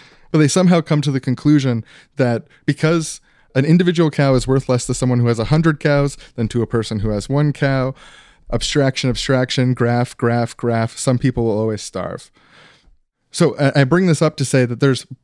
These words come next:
principles underlying economics and what is true about economics that encourages communalist, library-based, socialist utopia.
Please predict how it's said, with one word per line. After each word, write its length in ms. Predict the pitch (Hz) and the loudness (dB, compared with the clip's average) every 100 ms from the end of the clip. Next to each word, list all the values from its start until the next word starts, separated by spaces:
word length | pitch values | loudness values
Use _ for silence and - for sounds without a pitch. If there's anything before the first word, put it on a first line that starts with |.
| _ _ | _ _
principles 540 | - 196 185 180 165 135 143 | 0 0 0 0 0 0 0
underlying 920 | 147 160 147 135 127 123 117 113 104 _ _ - | 4 4 4 2 2 2 0 -4 -8 _ _ -2
economics 960 | 151 131 131 135 110 98 - - - _ - | 0 2 2 2 0 -4 -14 -16 -16 _ -8
and 160 | 120 117 | -6 0
what 180 | 139 139 | 2 2
is 180 | 120 | -2
true 260 | - 151 151 | -2 2 2
about 240 | 127 113 | 2 0
economics 680 | 110 - 117 120 110 101 - _ _ _ _ | 0 -2 -2 -2 -4 -8 -16 _ _ _ _
that 200 | - 143 | 0 0
encourages 1000 | 135 123 - 160 151 127 113 104 101 - _ _ - | 2 -2 2 2 2 2 0 -2 -6 -16 _ _ -4
communalist, 720 | 139 139 160 156 151 - - - - | 0 2 2 0 -2 -6 -18 -20 -4
library-based, 1040 | 120 131 143 147 143 131 127 127 - _ - - | 0 0 2 2 2 0 -2 -2 -6 _ -20 -12
socialist 840 | - 135 127 131 123 120 - - _ | -2 0 0 -2 -4 -4 -10 -20 _
utopia. 640 | 120 117 117 107 - 90 | -8 -2 -2 -4 -8 -10